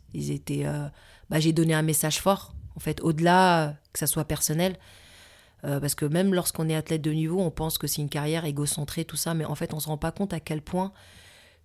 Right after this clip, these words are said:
qu'on fait rêver des petites filles ou que ce soit des petits garçons, en fait, que rien n'est impossible, et surtout avec mon parcours. Et c'est ça, ce message aujourd'hui que je retiens, ce partage-là.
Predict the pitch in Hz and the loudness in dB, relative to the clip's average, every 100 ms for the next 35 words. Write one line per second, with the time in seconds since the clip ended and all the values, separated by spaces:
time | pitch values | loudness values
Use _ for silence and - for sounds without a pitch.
0 | - 160 151 - 151 151 165 160 147 - | -8 -4 -4 -2 0 0 0 -2 -4 -4
1 | - - 160 175 147 - 147 147 147 - | -4 -4 -2 -2 -4 -6 -8 -6 -6 -6
2 | 147 147 - 170 151 151 151 - - 147 | -6 -6 -4 -4 -6 -8 -10 -12 -6 -2
3 | 147 143 143 156 156 151 - 151 180 151 | -2 -2 -2 -2 0 -2 -2 -4 -2 -4
4 | - - 175 170 151 156 - 160 165 147 | -4 -2 -4 -2 -6 -6 -6 -6 -4 -6
5 | 156 143 170 165 - - 160 156 190 180 | -4 -2 0 -2 -2 -4 -2 -2 0 0
6 | 160 156 156 170 151 147 147 160 147 147 | -2 -2 -4 -4 -4 -4 -6 -6 -6 -6
7 | 147 - 151 147 | -8 -8 -8 -8